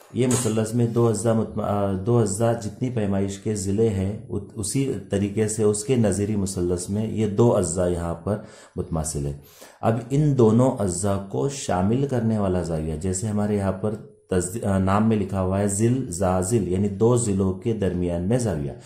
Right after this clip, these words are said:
उसी तरीके से यहाँ पर हम मुसल्लसों में भी वैसे ही ढूंढेंगे, दो ज़िलों को शामिल करने वाला जाविया। ये कॉन्सेप्ट यहाँ पर आपको जहन में रखना है, क्योंकि एक आजमाइश हमारी और ऐसे आने वाली है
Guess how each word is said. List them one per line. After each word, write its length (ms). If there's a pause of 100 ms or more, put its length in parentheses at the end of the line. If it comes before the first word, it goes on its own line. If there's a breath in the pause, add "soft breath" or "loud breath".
(280 loud breath)
उसी 180
तरीके 360
से 140
यहाँ 180 (100)
पर 120
हम 160 (200)
मुसल्लसों 600
में 180
भी 120
वैसे 280
ही 80
ढूंढेंगे, 480
दो 300
ज़िलों 360
को 180
शामिल 440
करने 340
वाला 280 (380 loud breath)
जाविया। 360
ये 160
कॉन्सेप्ट 440
यहाँ 120
पर 140
आपको 260
जहन 220
में 120
रखना 220
है, 60
क्योंकि 340
एक 180
आजमाइश 460
हमारी 280
और 280
ऐसे 200
आने 160
वाली 220
है 140